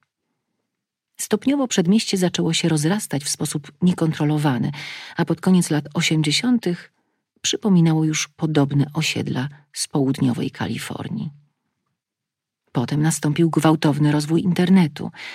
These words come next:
Między porozrzucanymi domkami pojawiły się siedziby Microsoftu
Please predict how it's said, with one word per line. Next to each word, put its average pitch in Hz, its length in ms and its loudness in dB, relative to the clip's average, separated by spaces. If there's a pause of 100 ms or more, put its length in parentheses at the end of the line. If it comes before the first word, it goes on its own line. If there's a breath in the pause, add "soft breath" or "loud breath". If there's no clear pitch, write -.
(360 loud breath)
Między 160 380 4
porozrzucanymi 160 840 2
domkami 180 500 2
pojawiły 156 440 0
się 143 160 0
siedziby 175 600 2 (360)
Microsoftu - 840 -4